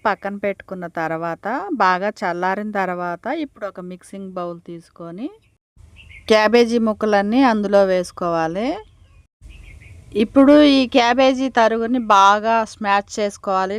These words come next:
కొద్దిగా వాటర్ రిలీజ్ అయ్యే వరకు బాగా ఈ విధంగా పిసికి పెట్టుకోవాలి. ఇప్పుడు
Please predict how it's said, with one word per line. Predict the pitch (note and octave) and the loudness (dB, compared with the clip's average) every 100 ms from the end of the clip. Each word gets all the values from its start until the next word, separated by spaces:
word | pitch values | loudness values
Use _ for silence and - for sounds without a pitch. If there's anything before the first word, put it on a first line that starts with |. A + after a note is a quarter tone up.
| - | -6
కొద్దిగా | G#3 F3 F#3+ G3 F#3 | -10 -6 -4 -2 2
వాటర్ | F3+ F3+ G3+ F#3+ | 0 0 -4 -6
రిలీజ్ | F#3+ G3 F3+ F#3 | -10 -10 -6 -4
అయ్యే | F3+ F3+ F3 | -4 -4 -6
వరకు | F3 - B3 A3 F3+ | -8 -8 -10 -4 -2
బాగా | E3+ E3+ G3 E4 A4 _ _ _ _ - | -2 -2 -6 -6 -8 _ _ _ _ -16
ఈ | F3 F#3 | -12 -10
విధంగా | F3+ F#3 F#3 A3 B3+ | -10 -10 -6 -6 -6
పిసికి | A3 - - G#3+ | -14 -16 -20 -10
పెట్టుకోవాలి. | G3+ F3+ F#3 F3+ E3+ D#3 D#3 A3 F4+ G#4 F#4+ _ _ _ - - _ _ - - - - - - A#3+ | -10 -10 -12 -10 -8 -10 -10 -10 -10 -12 -20 _ _ _ -20 -20 _ _ -20 -20 -20 -20 -20 2 2
ఇప్పుడు | A#3 - C#4+ | 4 4 6